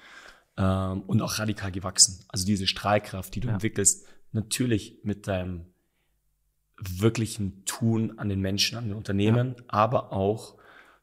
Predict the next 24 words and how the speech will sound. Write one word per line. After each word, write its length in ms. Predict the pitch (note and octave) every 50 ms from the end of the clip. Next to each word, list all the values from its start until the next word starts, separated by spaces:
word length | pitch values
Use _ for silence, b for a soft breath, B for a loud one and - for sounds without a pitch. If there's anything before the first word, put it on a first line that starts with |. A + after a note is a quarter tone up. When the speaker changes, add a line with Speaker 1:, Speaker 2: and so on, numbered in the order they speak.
| _
Speaker 1:
durch 340 | - - G2+ G2 F#2+ - -
diese 520 | - G#2 G2+ F#2 - G2+ G2 F#2+ F#2 - -
Social-Media-Rakete. 920 | - - F#2+ - - F#2+ G#2 G#2 G#2+ F2+ F2+ F2 - - A#2 - C3+ B2
Speaker 2:
Ja. 160 | - A#2+ A2 B B B B B B B B B B _ _
Speaker 1:
Ähm, 640 | - F#2 F#2 F#2 F#2 F#2 F#2 F2+ F#2 F2+ F2+ F2+ - _
und, 300 | - F#2+ F#2 F#2 F#2 - -
und 120 | - B2+ F2+
ich 100 | F2 -
glaub, 160 | - G#2 -
daran 440 | - F#2+ G2+ G#2 G#2+ G2+ F#2 F2 F2+
kann 160 | - - F2+
man's 160 | F2+ F2 -
messen. 280 | F#2+ F#2 F2+ - - G2
Was 140 | G2+ G2 -
du 100 | - E3
beschrieben 360 | D#2+ - - - E3 E3+ E3
hast, 180 | A2 - -
ist 120 | A#2 - -
es, 180 | F#2 - - B B B B B B B B B _ -
äh, 240 | G#2 F#2+ F#2+ F#2+ G2
ist 120 | F#2 -
mir 80 | A2 G2+
gerade 200 | G2+ G#2 G#2+ G2+
gekommen, 480 | G2 F2 - A2+ A2 A#2 A2+ A2 A2